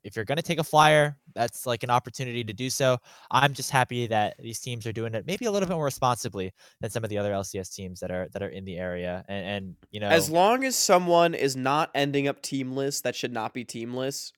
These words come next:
Speaker 2: I think it is okay, you know? Um,
Speaker 1: Uh, I,
Speaker 2: and
Speaker 1: I
Speaker 2: they could be
Speaker 1: think
Speaker 2: great.
Speaker 1: think that I'm, I'm excited to watch how, how Romer and Quad do. And if they are very good, you know, providing extra practice and, and better players for these Challengers players to, and Qualifiers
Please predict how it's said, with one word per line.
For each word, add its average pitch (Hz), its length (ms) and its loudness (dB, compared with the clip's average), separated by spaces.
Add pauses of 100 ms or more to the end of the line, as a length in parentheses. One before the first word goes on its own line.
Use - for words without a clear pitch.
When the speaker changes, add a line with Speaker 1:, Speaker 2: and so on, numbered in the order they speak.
(120)
Speaker 2:
I 117 140 0
think 113 260 -8
it 110 180 -10
is 101 160 -14
okay, - 440 -20
you 113 100 -12
know? 113 220 -12 (960)
Um, - 420 -12 (140)
Speaker 1:
Uh, 101 300 -8
I, 156 100 0
Speaker 2:
and 156 100 0
Speaker 1:
I 160 40 2
Speaker 2:
they 131 60 0
could 139 100 -2
be - 0 -
Speaker 1:
think 151 100 -4
Speaker 2:
great. 139 180 -4 (960)
Speaker 1:
think 139 180 -10
that 139 260 2 (120)
I'm, 120 280 -8
I'm 131 120 -4
excited 147 300 -2
to 135 80 -4
watch 123 380 2
how, 110 400 2
how 113 160 -4
Romer 110 280 -4
and 101 80 -12
Quad 104 260 -2
do. 101 220 -4
And 98 100 -6
if 104 120 -8
they 120 120 2
are 226 180 4
very 139 320 0
good, 117 360 0 (580)
you 117 80 -8
know, 113 260 2 (140)
providing 127 600 2
extra - 260 -4
practice 113 520 -2
and, 98 140 -8
and 98 240 -8
better 107 240 0
players 107 440 -2
for 104 100 -10
these 98 220 -10
Challengers 95 320 -8
players 92 280 -8
to, 95 140 -14
and 90 160 -12
Qualifiers 98 540 -4